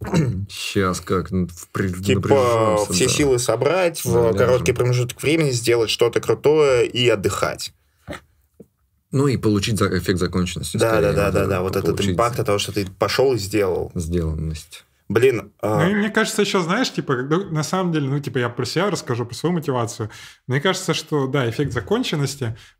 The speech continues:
Speaker 3: плюс, ну, во-первых, мне нравится программировать, и плюс, во-вторых, на хакатоне всё понятно. То есть тебе не нужно там долго думать, типа, окупится, не окупится, хорошая идея или плохая, как организовать код, ещё что-то.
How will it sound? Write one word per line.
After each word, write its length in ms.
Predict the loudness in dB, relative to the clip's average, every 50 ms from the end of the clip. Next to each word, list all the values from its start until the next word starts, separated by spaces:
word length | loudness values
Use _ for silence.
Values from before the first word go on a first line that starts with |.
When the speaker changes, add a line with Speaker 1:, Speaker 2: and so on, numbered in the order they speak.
| _
Speaker 3:
плюс, 220 | 0 0 0 0 0
ну, 120 | 0 0
во-первых, 380 | 0 0 0 0 0 0 0 -2
мне 80 | -2 0
нравится 300 | 0 0 0 -2 -4 -6
программировать, 680 | -4 -2 0 0 0 2 2 2 2 2 0 0 -2 -6
и 20 | -6
плюс, 240 | -2 -2 -2 -2 -2
во-вторых, 460 | -4 -2 -2 0 -2 -2 -2 -4 -6
на 100 | -8 -8 -6
хакатоне 680 | -6 -6 -4 -4 -4 -4 -4 -2 -2 0 0 0 -2
всё 160 | -2 -4 -4
понятно. 600 | -2 -2 0 0 2 0 0 -2 -4 -10 -14 -14 _ _ -20 -20 -20 _ _
То 80 | 0 0
есть 200 | 0 0 -2 -4
тебе 240 | -4 -2 0 0 2
не 100 | 2 2
нужно 360 | 2 0 0 0 0 -2 -2 -2
там 400 | -2 -2 -2 -2 -4 -6 -10 -10
долго 360 | -4 0 0 0 2 2 0 0
думать, 440 | 0 0 0 2 2 0 -2 -2
типа, 440 | -4 -8 -10 -6 -6 -4 -2 -4 -4 -6 -10 -12 -12
окупится, 500 | -12 -4 0 0 0 0 -2 -4 -4 -2
не 100 | -2 -2
окупится, 400 | -2 0 -2 -2 -2 -2 -6 -4
хорошая 360 | -2 -2 0 -2 -2 -4 -4
идея 140 | -4 -2 -2
или 60 | -4 -4
плохая, 580 | -6 -6 -8 -6 -2 -2 0 0 0 0 -2 -6 -12 -18 -20 -20 -20 _ 0
как 220 | 0 2 2 2
организовать 540 | 0 0 0 0 0 0 0 -2 -2 -2 -2
код, 280 | -2 0 0 0 0 -2
ещё 260 | -4 -4 -2 -2 -2 -2
что-то. 400 | -2 -4 -4 -4 -4 -6 -8